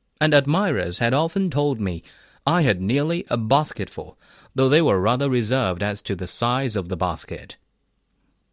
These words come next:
However, I thought the thing out and solved the mystery.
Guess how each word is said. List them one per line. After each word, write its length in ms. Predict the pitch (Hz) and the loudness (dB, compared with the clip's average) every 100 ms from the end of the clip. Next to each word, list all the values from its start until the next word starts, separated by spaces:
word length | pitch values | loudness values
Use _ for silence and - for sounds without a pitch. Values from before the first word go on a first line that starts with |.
| _ - | _ -2
However, 520 | 165 185 208 98 82 - - - | 0 2 2 0 -4 -14 -20 -4
I 180 | 147 147 | 0 0
thought 280 | - 190 - | 0 -2 -2
the 100 | 123 | -6
thing 300 | - 139 135 | -2 -2 0
out 420 | 110 95 78 - - - _ | 0 0 -4 -14 -20 -20 _
and 180 | 120 107 | -2 0
solved 300 | 143 139 131 | 2 2 2
the 80 | 120 | 2
mystery. 600 | 120 110 82 - - | 2 0 -6 -14 -20